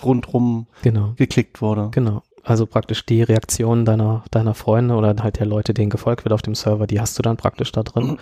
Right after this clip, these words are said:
Speaker 1: <clears throat>
Speaker 2: Plus halt, worauf die reagiert haben.
Speaker 1: Hm.
Speaker 2: Also das
Speaker 1: Cool.
Speaker 2: ist insofern ein bisschen eine natürlichere Art, neue Leute zu finden, als, äh, irgendwie wild rumsuchen.
Speaker 1: Ja, weil das ist immer ein großes,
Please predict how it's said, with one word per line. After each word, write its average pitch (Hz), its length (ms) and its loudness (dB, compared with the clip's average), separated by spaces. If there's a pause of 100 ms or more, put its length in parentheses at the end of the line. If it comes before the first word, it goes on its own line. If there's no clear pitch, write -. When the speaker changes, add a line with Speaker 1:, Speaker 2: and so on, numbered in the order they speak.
Speaker 1:
<clears throat> - 500 -10
Speaker 2:
Plus - 280 2
halt, 110 120 -6
worauf 110 280 -2
die 110 140 2
reagiert 107 480 2
haben. 110 220 -4 (120)
Speaker 1:
Hm. 117 140 2
Speaker 2:
Also 104 240 -4 (540)
das - 220 -2
Speaker 1:
Cool. 214 140 4
Speaker 2:
ist 110 160 -2
insofern 107 560 2
ein 110 60 -8 (260)
bisschen 107 360 2
eine 104 140 4
natürlichere 107 800 0
Art, 98 180 2
neue 98 200 0
Leute 98 260 0
zu - 140 -4
finden, 101 360 0
als, 92 380 0
äh, 98 40 0
irgendwie 101 840 -2
wild 95 300 -2
rumsuchen. 98 500 -2 (240)
Speaker 1:
Ja, 120 300 2
weil 135 180 4
das 147 120 2
ist - 80 -2
immer 160 180 0
ein 151 100 0
großes, 135 540 -4